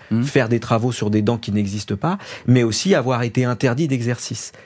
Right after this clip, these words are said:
Speaker 2: Si on est interdit d'exercice en Hollande, on peut pas être autorisé à
Speaker 1: Tout à
Speaker 2: exercer
Speaker 1: fait.
Speaker 2: en France. Et si on n'est pas autorisé à exercer en France,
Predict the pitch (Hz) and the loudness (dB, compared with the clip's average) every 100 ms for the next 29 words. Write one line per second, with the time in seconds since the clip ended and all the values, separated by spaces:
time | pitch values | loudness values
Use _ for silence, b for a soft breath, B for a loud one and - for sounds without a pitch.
0 | B - 139 139 127 135 127 135 127 110 | B 2 4 2 2 2 2 0 0 0
1 | 113 - 117 107 107 123 202 208 - _ | -2 -2 -2 2 2 2 0 -2 -6 _
2 | _ _ 117 107 107 131 117 - - _ | _ _ -6 -4 0 2 0 -4 -20 _
3 | _ _ _ _ _ - 151 - 131 123 | _ _ _ _ _ 0 2 4 2 4
4 | 131 123 110 117 117 117 104 - 202 - | 2 2 2 0 2 2 0 -2 -4 -6
5 | B B 117 - 185 139 - 202 170 160 | B B -2 2 2 2 2 0 2 0
6 | 135 123 135 120 107 104 - 107 101 202 | 0 0 0 0 0 -2 -2 -2 0 -2
7 | 220 | -4